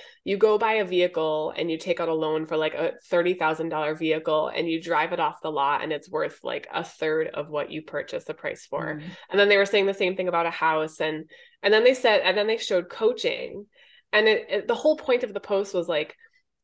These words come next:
Speaker 1: we have this expectation that we need to have a return on investment, and it needs to be, like, immediate, and it needs to be very visible. Like, "Hey, if I invest a thousand dollars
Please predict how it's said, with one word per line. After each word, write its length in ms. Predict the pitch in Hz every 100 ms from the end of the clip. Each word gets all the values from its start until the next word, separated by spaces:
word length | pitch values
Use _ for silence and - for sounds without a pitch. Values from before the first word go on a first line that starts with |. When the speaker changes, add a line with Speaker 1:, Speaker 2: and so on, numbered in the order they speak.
| _
Speaker 1:
we 140 | 208
have 240 | 214 233
this 180 | 240 269
expectation 1000 | - 190 - - - - 175 - 165 160
that 280 | 160 151 151 - _ _ _ _ _ _ _ _ _ _ _
we 240 | 180 202
need 220 | 196 202
to 60 | 202
have 320 | 196 185 170
a 380 | 175 170 170 165
return 400 | 165 170 - 175
on 140 | 165
investment, 580 | 160 147 - - - - - _
and 120 | 180
it 120 | 190
needs 260 | 190 190 -
to 100 | 240
be, 220 | 220 208
like, 260 | 175 - - _ -
immediate, 640 | 175 170 170 196 226 247 -
and 140 | 180
it 80 | 170
needs 260 | 185 185
to 80 | -
be 200 | 196 190
very 520 | 160 160 160 160 170 175
visible. 440 | 160 147 135 117
Like, 180 | 151 156
"Hey, 340 | - 196 160
if 160 | - 190 -
I 180 | 175 170
invest 580 | 254 233 151 151 - - _ _ _
a 120 | -
thousand 460 | 175 180 165 180 180
dollars 500 | 151 151 160 165 165